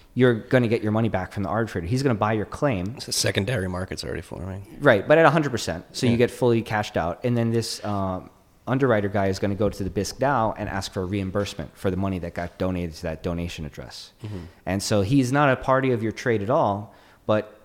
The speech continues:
Speaker 1: if you do have a dispute with this trade party, he will buy you out a hundred percent, and then he'll settle it with the dao on his own time.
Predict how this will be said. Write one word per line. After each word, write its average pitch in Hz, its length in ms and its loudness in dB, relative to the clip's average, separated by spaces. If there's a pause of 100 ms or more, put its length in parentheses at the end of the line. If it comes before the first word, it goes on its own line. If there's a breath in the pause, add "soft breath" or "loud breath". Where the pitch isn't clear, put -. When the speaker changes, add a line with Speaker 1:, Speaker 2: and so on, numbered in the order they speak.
(220)
Speaker 1:
if 120 320 -4
you 110 240 0
do 139 180 6
have 127 160 4
a 113 40 0
dispute 110 380 0
with 98 100 -2
this 101 120 -2
trade 101 280 -2
party, 98 260 -2
he 92 100 -4
will 104 120 0
buy 92 220 -2
you 95 120 0
out 90 120 -2
a 85 60 -6
hundred 92 280 -8
percent, 90 380 -4 (580 soft breath)
and 95 180 0
then 90 200 0
he'll 95 180 -4
settle 90 300 -2
it 73 60 -8
with 82 140 -8
the 90 60 -8
dao 87 240 -6
on 85 120 -6
his 82 140 -8
own 95 160 -4
time. 78 380 -12